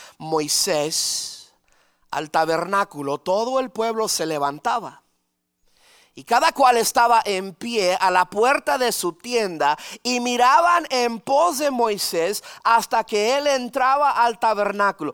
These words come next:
Lo estaban watchando. Todos en su tienda, en su comodidad, mirando a Moisés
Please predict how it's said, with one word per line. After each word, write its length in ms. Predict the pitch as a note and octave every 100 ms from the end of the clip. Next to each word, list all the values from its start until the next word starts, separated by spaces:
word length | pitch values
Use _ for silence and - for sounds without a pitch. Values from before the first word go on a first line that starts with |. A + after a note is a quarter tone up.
| - -
Lo 100 | D#3+
estaban 400 | - F3+ A3+ B3+
watchando. 500 | B3 - C#4 B3+ - _ _ _ _ _ _ _ _ _ _ _ _ _ _ _ _ _ _ _ _ _ _ _ _ _ _ _ _ _
Todos 500 | B3 D4+ D4+ B3 - - - _ _ -
en 200 | A#3 A3
su 200 | - G3
tienda, 760 | - C4 G#3+ F3 B2 A2 - _ _ _ _ _ _ _ _ _
en 160 | D3 D#3
su 160 | G#3
comodidad, 640 | G#3+ A3+ B3 C4+ C#4+ - - - _ _ _ _ _ _ _ _ _ _ _
mirando 640 | E3+ G3+ A#3+ C#4+ C4+ A#3 A#3+
a 140 | G3+
Moisés 1040 | G#3 F#3+ G3 - B3+ B3 G#3 G3+ - -